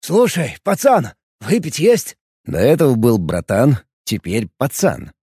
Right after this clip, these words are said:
Что-то не похоже это на рост уважения. «Нет, ни бухла, ни еды, ни воды. Сам в Кипень иду». «Ясненько», — протянул мужик. Изменения в его голосе заставили меня насторожиться и боковым зрением внимательнее на него посмотреть.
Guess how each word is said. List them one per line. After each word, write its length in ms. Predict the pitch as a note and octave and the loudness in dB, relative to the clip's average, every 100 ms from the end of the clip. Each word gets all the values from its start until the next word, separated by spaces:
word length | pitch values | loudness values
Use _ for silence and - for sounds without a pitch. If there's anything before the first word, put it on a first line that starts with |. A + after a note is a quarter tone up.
| _ | _
Что-то 400 | - - - - | -18 -14 -10 -4
не 100 | F3+ | -2
похоже 480 | E3+ F3 - A3 F3+ | -2 -4 -4 -2 0
это 180 | C#3+ B2+ | 0 2
на 140 | B2 | 2
рост 360 | C#3 C3 A2+ - | 2 0 -2 -6
уважения. 760 | C3 B2+ A#2 F#2+ C2 C2 A1+ - _ _ _ _ _ | -4 -4 -4 -8 -10 -14 -16 -20 _ _ _ _ _
«Нет, 480 | - D#3 G3 F3+ - | -6 -2 0 0 -4
ни 140 | A#2 C3 | -6 -4
бухла, 560 | B2 - D3+ F3+ C3+ | -4 -4 -2 0 0
ни 220 | F2+ B2 C3 | -2 -4 -4
еды, 380 | A#2 E3 C3 | -2 -2 -2
ни 140 | F2 D3+ | -4 -4
воды. 500 | A#2+ E2 D2 B1 - _ | -4 -6 -10 -14 -18 _
Сам 340 | - - G3 E3+ | -10 -6 -4 -4
в 80 | - | -4
Кипень 380 | G3+ E3 B2 | -6 -4 -2
иду». 240 | A2 E2+ C2 - _ _ _ | -4 -8 -14 -20 _ _ _
«Ясненько», — 1040 | A2 C3+ E3+ G3 G3 G3 F#3+ F3+ F3+ E3 C3 _ _ _ | -8 -2 2 2 2 0 -4 -2 -4 -4 -8 _ _ _
протянул 460 | - G#2+ C#3 C3+ B2 | -6 -2 2 4 4
мужик. 500 | D3+ B2+ D#2 - - _ _ _ _ - | 2 0 -6 -12 -20 _ _ _ _ -10
Изменения 720 | G2 G#2+ B2+ D3+ E3 D3+ D3 | -4 0 2 2 2 2 2
в 40 | |
его 240 | C3+ C3+ C3+ | 0 0 -2
голосе 480 | C#3 F3+ F3+ - F3 | 0 0 0 0 0
заставили 600 | F3+ E3+ - F#3 F3 F3+ | 0 0 -2 0 2 2
меня 300 | F3+ E3 E3 | 4 4 2
насторожиться 1040 | F#3 - F3+ F#3 B2 B2+ G#2 - B2+ G#2+ | 0 0 0 0 2 0 0 -2 0 0
и 120 | A#2 | -2
боковым 420 | A#2+ D3 D3 D#3 C#3 | -2 0 0 2 2
зрением 480 | D3+ F3+ F#3+ F#3+ | 2 2 4 4
внимательнее 800 | D3 D3 C#3+ E3+ - F3+ F3+ F3+ | 4 4 4 2 2 2 4 4
на 80 | F3 | 4
него 260 | E3 C3 B2+ | 4 4 2
посмотреть. 720 | D3+ F3+ E3+ F#2 C2+ - | 0 0 -2 -4 -10 -14